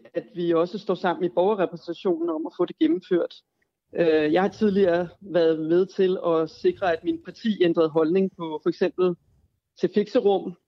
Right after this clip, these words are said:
til lægeordineret heroin. Og, øh, jeg tror selvfølgelig også på, at når vi i,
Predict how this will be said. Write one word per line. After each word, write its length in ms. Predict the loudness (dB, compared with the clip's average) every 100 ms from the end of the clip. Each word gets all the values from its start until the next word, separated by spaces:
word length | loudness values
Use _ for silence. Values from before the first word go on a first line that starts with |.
| -6
til 100 | -2
lægeordineret 640 | 2 2 2 -2 -4 -4
heroin. 420 | -4 -2 -4 -4 -12 _ _ _ _ _
Og, 300 | 0 2 2
øh, 80 | 2
jeg 100 | 0
tror 200 | 0 -2
selvfølgelig 400 | -2 -4 0 2
også 200 | 0 0
på, 180 | 0 2
at 300 | 0 -4 -2
når 160 | -2
vi 120 | -2 -4
i, 340 | -2 -2 -2